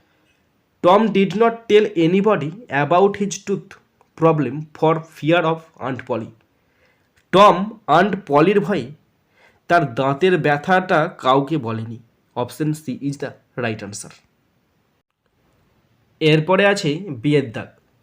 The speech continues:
Write T for true and F for false statements in the boxes one into two equal to two। বন্ধুরা, দুটো ট্রু ফলস আছে, যদি ট্রু হয় টি লিখতে হবে, আর যদি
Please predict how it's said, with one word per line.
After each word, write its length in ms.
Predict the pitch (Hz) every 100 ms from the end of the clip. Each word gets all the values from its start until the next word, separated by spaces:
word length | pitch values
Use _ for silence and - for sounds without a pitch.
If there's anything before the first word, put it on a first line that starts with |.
| _ _ _ _
Write 340 | 135 160 196 196 -
T 20 | 233
for 120 | - 226 226
true 200 | 214 147 - 120
and 80 | 135 160 175
F 20 | -
for 100 | 175 -
false 220 | 156 160 -
statements 420 | 170 156 156 127 - 127
in 40 | 127
the 60 | 117
boxes 320 | 143 - 131 - _ _ 127
one 100 | 127 143
into 140 | 143 139
two 120 | 135 - -
equal 180 | 110 110
to 40 | 117
two। 80 | - - _ _
বন্ধুরা, 320 | 120 123 107 - _ _ _ _ _ _ _
দুটো 280 | 135 180 220
ট্রু 100 | 202 208
ফলস 160 | 214 208
আছে, 100 | 214
যদি 100 | 185 196
ট্রু 120 | 165 190 190
হয় 140 | 196
টি 60 | 165 170
লিখতে 180 | 170 180
হবে, 120 | 175 208
আর 60 | 143
যদি 120 | 143